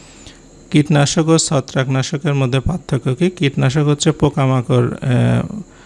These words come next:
ব্যবস্থাপনার জন্য ব্যবহার হয়, আর উদ্ভিদের রোগ নিরাময়ের জন্য ছত্রাকনাশক ব্যবহার হয়।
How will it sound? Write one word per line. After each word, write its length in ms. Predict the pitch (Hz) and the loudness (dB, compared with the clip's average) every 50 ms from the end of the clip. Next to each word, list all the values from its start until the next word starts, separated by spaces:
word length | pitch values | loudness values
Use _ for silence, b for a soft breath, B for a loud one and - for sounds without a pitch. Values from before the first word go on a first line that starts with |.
| B B B B - 156 | B B B B -2 2
ব্যবস্থাপনার 680 | 131 127 123 127 - - 156 131 127 135 127 127 127 | 2 2 4 2 0 -2 -4 -4 -4 -2 -2 -2 -2
জন্য 220 | 117 127 123 123 123 | 0 0 0 0 0
ব্যবহার 360 | 117 123 120 120 135 143 147 | 0 0 0 0 0 -2 -2
হয়, 200 | 139 185 196 220 | 0 0 2 2
আর 180 | 202 151 135 | 2 2 2
উদ্ভিদের 540 | - 139 123 123 135 143 131 135 147 139 127 | 0 -2 -2 0 0 0 0 2 2 2 2
রোগ 240 | 123 131 127 127 120 - - | 2 2 2 2 0 -4 -10
নিরাময়ের 560 | - - 131 127 127 123 120 120 120 120 120 113 | -6 -4 0 0 2 4 4 4 4 4 2 2
জন্য 260 | 110 143 131 165 190 | 2 2 2 2 2
ছত্রাকনাশক 720 | - - 131 120 - - 123 117 - 127 120 113 - 123 110 | 0 0 -2 -4 -4 -4 -6 -6 -4 -4 -4 -4 -4 -6 -6
ব্যবহার 340 | 117 123 117 117 123 120 117 | -4 -6 -6 -6 -6 -8 -8
হয়। 140 | - - - | -10 -14 -16